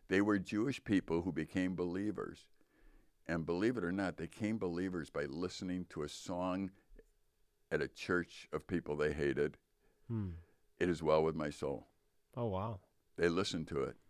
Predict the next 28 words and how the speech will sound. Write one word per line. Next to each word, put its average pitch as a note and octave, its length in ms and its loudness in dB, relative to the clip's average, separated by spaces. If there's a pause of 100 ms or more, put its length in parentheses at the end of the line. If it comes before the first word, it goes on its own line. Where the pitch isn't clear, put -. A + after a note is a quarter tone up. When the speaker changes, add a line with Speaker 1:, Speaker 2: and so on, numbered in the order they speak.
(380)
Speaker 1:
and D2+ 120 -6
he E2+ 120 2
became D#2+ 300 -2
a D2 60 -2
believer C2+ 440 -4 (240)
Speaker 2:
Hmm. A2 100 -2 (320)
Speaker 1:
because D#2 540 2 (100)
it E2 160 2
wasn't F#2+ 400 -2
well C2+ 220 -2
with B1 180 -8
his B1 120 -12
soul. A1+ 300 -12 (320)
Speaker 2:
Yeah. F2+ 240 -4 (880)
Speaker 1:
And, F2 240 2
uh, E2 120 4
what's, F#2 420 0
what's, F#2 300 2 (100)
it F2+ 160 6
goes G#2 280 10
on, G#2 300 4
and F2 140 2
he's G2+ 220 0
the G#2 80 4
guy F2+ 140 6
that E2+ 200 -2
founded, E2+ 600 2
um, D2+ 420 -4